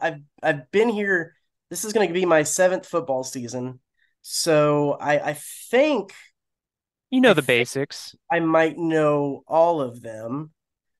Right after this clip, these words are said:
Speaker 1: Um, the one that, like, I did, I knew that I knew is I knew the whole wildcatting story. I knew
Speaker 2: Oh.
Speaker 1: what all that meant already. So I think I impressed some people,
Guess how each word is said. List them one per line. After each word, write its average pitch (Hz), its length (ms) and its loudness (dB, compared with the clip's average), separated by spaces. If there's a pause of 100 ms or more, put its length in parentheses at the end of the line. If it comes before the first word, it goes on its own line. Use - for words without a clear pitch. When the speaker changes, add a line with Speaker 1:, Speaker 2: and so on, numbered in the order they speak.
(160)
Speaker 1:
Um, 143 920 2 (1200)
the 165 140 -4
one 202 260 4
that, 196 160 6
like, 165 220 0
I 151 100 -4
did, 170 320 -4
I 156 120 -4
knew 202 220 2
that 254 140 4
I 139 80 -2
knew 135 240 -6
is 139 80 -10
I 151 60 -2
knew 170 160 -2
the 156 100 0
whole 151 440 -4 (200)
wildcatting 139 680 0
story. 107 540 -12 (160)
I 113 60 -12
knew 135 160 -4
Speaker 2:
Oh. 147 680 0
Speaker 1:
what 143 100 0
all 151 140 4
that 143 280 2
meant 143 180 -4
already. 127 420 -6
So 135 260 -6
I 131 60 -4
think 135 180 -8
I 135 80 -2
impressed 139 440 -2
some 135 160 -8
people, 127 560 -8